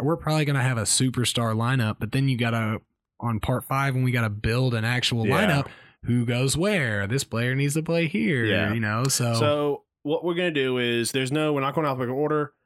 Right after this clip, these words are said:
Speaker 2: You can, you, you can go any team you want,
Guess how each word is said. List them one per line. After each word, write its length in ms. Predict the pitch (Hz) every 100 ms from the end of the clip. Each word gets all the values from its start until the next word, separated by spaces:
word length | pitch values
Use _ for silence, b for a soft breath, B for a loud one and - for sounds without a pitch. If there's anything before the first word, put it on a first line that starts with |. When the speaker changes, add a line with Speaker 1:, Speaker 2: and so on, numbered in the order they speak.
| _ _ -
Speaker 2:
You 140 | 131
can, 340 | 135 135 127 127
you, 200 | 147 135 _ -
you 120 | 151
can 240 | 156 135
go 260 | 131 147 139
any 260 | - 180 180
team 240 | 175 156
you 120 | 139
want, 280 | 120 98